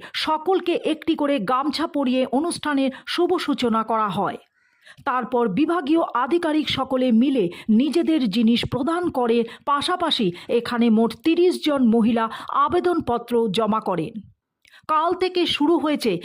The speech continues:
এই প্রশিক্ষণ শিবির। চলবে পনেরো দিন পর্যন্ত এই প্রশিক্ষণ শিবির। শেষ হওয়ার পর সকলকে সার্টিফিকেট প্রদান করা হবে বলে জানিয়েছেন বিভাগের আধিকারিক সকলে।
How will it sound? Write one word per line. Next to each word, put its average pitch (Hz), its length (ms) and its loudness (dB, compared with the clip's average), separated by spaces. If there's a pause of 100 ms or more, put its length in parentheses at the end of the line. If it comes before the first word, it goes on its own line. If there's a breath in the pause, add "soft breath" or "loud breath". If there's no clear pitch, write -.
(120)
এই 247 180 2
প্রশিক্ষণ 311 640 -2
শিবির। 196 420 -2 (580 loud breath)
চলবে 262 340 0 (120)
পনেরো 339 300 0
দিন 339 180 0 (120)
পর্যন্ত 269 420 0 (240)
এই 247 80 0 (100)
প্রশিক্ষণ 311 520 -2
শিবির। 170 400 -2 (520 loud breath)
শেষ 349 380 0
হওয়ার 349 240 0
পর 285 320 0 (200 loud breath)
সকলকে 330 640 0
সার্টিফিকেট 320 720 -2 (100)
প্রদান 254 280 0
করা 240 260 0
হবে 262 320 0
বলে 294 220 2 (300 loud breath)
জানিয়েছেন 254 640 -2 (300 loud breath)
বিভাগের 247 420 0 (180)
আধিকারিক 311 480 0
সকলে। 190 420 0